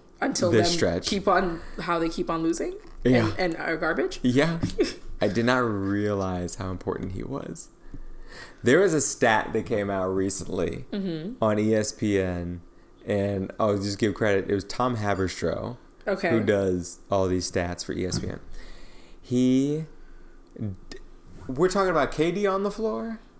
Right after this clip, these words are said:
Speaker 2: or Steph on the floor. What's the problem? One's out or the other's out. They should still be good. But by the numbers, he ran the record of the Warriors with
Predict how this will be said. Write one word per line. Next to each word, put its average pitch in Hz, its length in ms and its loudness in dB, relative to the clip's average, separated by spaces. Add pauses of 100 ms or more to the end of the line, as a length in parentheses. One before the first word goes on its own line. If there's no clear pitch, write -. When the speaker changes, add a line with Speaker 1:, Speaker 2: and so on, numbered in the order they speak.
(180)
Speaker 2:
or 110 140 -2
Steph 110 340 2
on 95 120 0
the 92 80 -4
floor. 87 360 -2
What's 190 220 -2
the 196 60 -2
problem? 151 480 0
One's 135 260 2
out 139 220 2
or 131 80 2
the 113 140 2
other's 127 280 2
out. 127 380 0 (380)
They 123 280 4
should 113 200 -2
still 135 260 4
be 110 180 2
good. 92 420 0 (880)
But 104 500 2 (580)
by 117 300 4
the 147 140 2
numbers, 110 720 0 (460)
he 113 320 2
ran 107 880 2 (1160)
the 107 160 4
record 120 420 4
of 113 200 4
the 104 100 2
Warriors 92 840 0 (760)
with 98 400 0